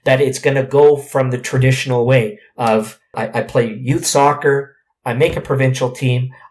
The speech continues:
I make the national team, and I, and then I, I work my way up the ladder to all the various national teams, similar to, like, what, what I went through. Nowadays,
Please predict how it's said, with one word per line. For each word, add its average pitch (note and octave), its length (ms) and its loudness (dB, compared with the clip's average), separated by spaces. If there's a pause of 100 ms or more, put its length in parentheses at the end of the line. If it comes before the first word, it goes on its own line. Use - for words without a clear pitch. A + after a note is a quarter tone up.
(120)
I A#2+ 100 -2
make C3 260 0
the C3 60 0
national A#2 500 -4
team, A2 400 -8 (280)
and A#2+ 460 0
I, A#2+ 140 -2
and B2+ 200 0
then B2 120 0
I, B2 260 -2 (140)
I - 20 2
work B2+ 300 -2
my B2 160 0
way A#2+ 320 -2
up B2+ 200 -2
the B2 80 -2
ladder A#2+ 540 -2
to B2 140 -4
all A#2+ 160 2
the - 80 -2
various A#2+ 500 -4
national A#2+ 380 -4
teams, A#2 340 -6 (240)
similar D#3 360 -2
to, C#3 140 -6
like, C3 220 0
what, B2 340 -2
what B2 160 0
I C#3 140 4
went A#2 300 -4
through. A2 240 -10 (260)
Nowadays, C#3 800 2